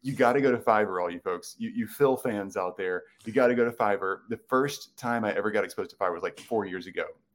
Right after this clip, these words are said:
And I was trying to have Kermit the Frog sing Happy Birthday to one of my friends. This is a joke. And somebody's like, "Fiverr dot com, I promise you they have that." And sure enough,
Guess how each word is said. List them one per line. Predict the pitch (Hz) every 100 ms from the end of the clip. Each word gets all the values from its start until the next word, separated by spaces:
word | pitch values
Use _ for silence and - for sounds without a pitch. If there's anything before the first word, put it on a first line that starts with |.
| _
And | 165 107 104 - _ 120
I | 123
was | 127 110 - - _
trying | - 123 113 127 131 123 -
to | 143 95 -
have | 107 98 92 - _ -
Kermit | 117 120 117
the | 110
Frog | - 95 87 80 80 _ _
sing | - - 104 98
Happy | 85 95 90
Birthday | 90 95 98 - 85 85
to | -
one | 95 90
of | 85
my | 80
friends. | - 107 85 85
This | 82
is | 85
a | 80
joke. | 123 - - - - _
And | 113
somebody's | 107 101 101
like, | 87 - -
"Fiverr | - 92 90 107
dot | 110 113 -
com, | 123 98
I | 82
promise | 87 - 104 104 107 -
you | 104
they | 98
have | 98 98 92
that." | 85 - - - -
And | 214
sure | - - 196 208
enough, | 214 131 -